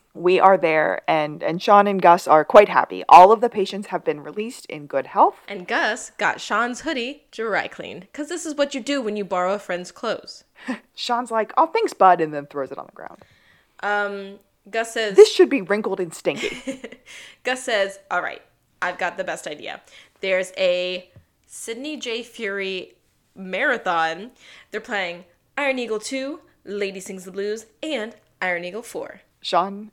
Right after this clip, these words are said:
Speaker 1: has a very, very excited face until the doctor comes in.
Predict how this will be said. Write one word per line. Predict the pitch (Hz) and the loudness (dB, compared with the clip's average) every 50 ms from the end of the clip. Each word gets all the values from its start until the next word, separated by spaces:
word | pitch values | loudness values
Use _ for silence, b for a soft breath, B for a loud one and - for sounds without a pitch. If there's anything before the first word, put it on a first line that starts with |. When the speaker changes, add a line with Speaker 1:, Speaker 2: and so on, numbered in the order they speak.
| _ | _
Speaker 1:
has | - 214 185 170 | 2 2 2 2
a | 190 180 | 2 -2
very, | 160 160 175 190 269 269 | -2 0 2 2 2 2
very | 247 233 233 233 240 - | 0 0 0 -2 -2 -4
excited | 190 190 - - - 190 185 233 262 - | -8 -10 -10 -6 -6 -4 -4 -4 -6 -6
face | - 131 127 - - - - - - _ _ _ | -6 -8 -8 -8 -12 -18 -20 -20 -20 _ _ _
until | - 190 214 202 - - 214 220 226 226 220 220 - - | -6 -6 -6 -6 -4 -2 0 0 0 -2 -4 -6 -8 -8
the | 190 220 | -4 -2
doctor | - 311 311 - - 147 | 0 0 0 0 -4 -6
comes | - - 139 135 - | -6 -10 -12 -10 -10
in. | 139 139 139 143 165 | -10 -10 -10 -14 -18